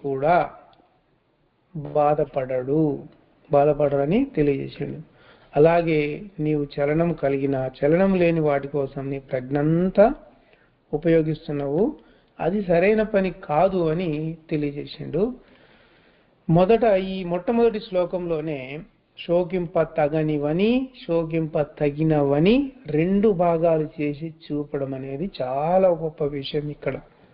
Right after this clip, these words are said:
అందులో మన ప్రజ్ఞను ప్రకృతి వైపు కాకుండా పరమాత్మ వైపుకు వినియోగించాలి అని సూచించాడు ఈ మొట్టమొదటి శ్లోకము.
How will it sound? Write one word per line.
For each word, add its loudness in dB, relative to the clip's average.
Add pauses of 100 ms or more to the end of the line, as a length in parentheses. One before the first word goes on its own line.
(380)
అందులో 6
మన -2
ప్రజ్ఞను -2
ప్రకృతి -4
వైపు 0
కాకుండా -2 (1300)
పరమాత్మ 2
వైపుకు 0
వినియోగించాలి -2 (420)
అని -2
సూచించాడు 0 (240)
ఈ 2
మొట్టమొదటి 0
శ్లోకము. -6